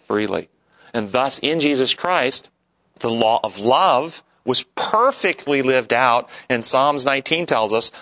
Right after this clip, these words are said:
"The law of the Lord is perfect." What's it do? The law of the Lord is perfect, reviving the soul. Once Christ completed his mission, perfectly restoring the law of love in his experience,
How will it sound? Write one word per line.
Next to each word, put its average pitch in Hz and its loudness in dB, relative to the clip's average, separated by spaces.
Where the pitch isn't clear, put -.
"The 123 0
law 127 4
of 127 0
the 127 0
Lord 120 2
is 117 -4
perfect." - -2
What's - -4
it 156 -4
do? 185 0
The 117 0
law 139 4
of 147 0
the 147 0
Lord 143 2
is 127 -2
perfect, - -4
reviving 147 0
the 143 0
soul. 147 2
Once 143 0
Christ 160 0
completed 143 -2
his 131 -4
mission, 123 -2
perfectly 170 -2
restoring 131 0
the 107 -2
law 120 2
of 110 -4
love 107 0
in 117 -2
his 185 0
experience, 120 -2